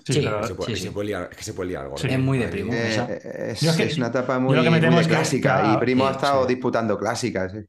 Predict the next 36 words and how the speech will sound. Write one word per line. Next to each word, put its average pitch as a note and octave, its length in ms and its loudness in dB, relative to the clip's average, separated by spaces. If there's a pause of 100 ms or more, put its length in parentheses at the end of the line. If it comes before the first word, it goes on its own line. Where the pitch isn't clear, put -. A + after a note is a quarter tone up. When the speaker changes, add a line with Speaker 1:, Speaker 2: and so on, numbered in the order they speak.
Speaker 4:
que A2 200 -4
Speaker 2:
Es, - 280 -4
yo C3 320 0
es C#3+ 140 2
al A#2+ 100 0
que A2+ 140 -2
veo A2+ 160 0
de G#2+ 80 -2
los G#2+ 140 -2
Jumbo C3+ 360 0
en A2+ 160 -2
esa A2 140 -4
Speaker 4:
Sí. G2 40 -6
Speaker 2:
etapa B2+ 360 -6 (160)
para, F#2 760 -8 (580)
Speaker 1:
Yo B2+ 160 -2
lo D#3 80 2
Speaker 2:
para - 120 2
Speaker 1:
que, - 60 -2
Speaker 2:
hacer G#2+ 140 -2
Speaker 1:
lo G2+ 140 2
que B2 60 2
Speaker 2:
algo B2+ 40 0
Speaker 1:
creo D#3+ 140 4
que D#3+ 60 4
va D#3+ 40 4
a D#3+ 40 4
Speaker 2:
chulo. D#3 80 2
Speaker 1:
pasar, D#3+ 460 2
por C3 120 -2
eso C3+ 160 0
me B2+ 160 0
he B2 120 0
apostado A#2+ 280 0
a A#2+ 40 0
Vingegaard, B2+ 380 0